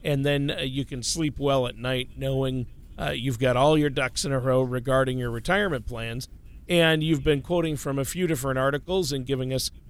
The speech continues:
some examples, uh, from your experience. Um, now, i-, in the last segment, you mentioned, um,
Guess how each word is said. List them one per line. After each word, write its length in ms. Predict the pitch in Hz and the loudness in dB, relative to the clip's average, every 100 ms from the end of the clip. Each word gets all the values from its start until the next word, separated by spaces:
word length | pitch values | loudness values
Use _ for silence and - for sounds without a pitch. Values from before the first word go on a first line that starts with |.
| - | -12
some 200 | - 165 | 0 2
examples, 760 | 156 123 147 151 143 170 175 - | 2 2 2 2 2 0 0 -2
uh, 400 | 165 135 123 120 | -2 0 0 -4
from 340 | - 143 135 | -2 -2 0
your 340 | 131 131 127 - - - | 2 2 0 -4 -14 -16
experience. 880 | - 131 - 220 226 214 175 165 - - | -14 -6 -4 2 4 4 2 0 -2 -2
Um, 360 | 165 151 139 - - - - - - - - - | 0 2 -2 -6 -16 -20 -20 -20 -20 -20 -18 -8
now, 480 | 180 185 190 180 175 - | 0 2 4 4 2 0
i-, 140 | 196 - | -10 -6
in 220 | 185 180 | -4 0
the 220 | 175 156 | 2 2
last 380 | 160 180 196 - | 0 -2 0 2
segment, 400 | 196 190 160 165 | 2 2 0 -2
you 220 | 147 185 | -4 -6
mentioned, 680 | 196 165 156 - 151 147 135 - - - - - | -2 0 0 -2 -2 -2 -4 -10 -16 -18 -20 -6
um, 540 | 165 156 143 135 131 | 2 4 4 0 -4